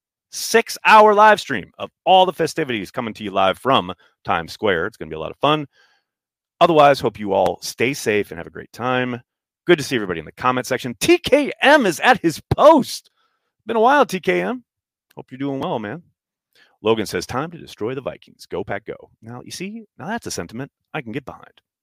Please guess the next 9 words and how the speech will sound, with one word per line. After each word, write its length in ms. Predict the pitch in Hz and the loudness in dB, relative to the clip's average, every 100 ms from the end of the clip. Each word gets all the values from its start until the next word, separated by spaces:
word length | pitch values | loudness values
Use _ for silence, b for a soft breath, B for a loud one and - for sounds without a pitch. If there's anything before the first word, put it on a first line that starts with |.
| _ | _
I 80 | 98 | -4
like 220 | 113 - | -4 -4
it. 80 | - _ b b b b b - | -12 _ b b b b b 0
Nathan, 460 | 110 98 76 - _ _ _ _ _ | 0 0 -4 -10 _ _ _ _ _
hi. 360 | - 101 76 - _ _ | 2 2 2 -2 _ _
How 180 | 90 | -2
are 140 | 90 76 | 0 -2
ya? 1700 | - _ _ _ _ _ _ _ _ _ _ _ _ _ - - 87 | -8 _ _ _ _ _ _ _ _ _ _ _ _ _ -20 -18 -12
Uh, 520 | 87 85 85 85 85 | -8 -8 -6 -8 -8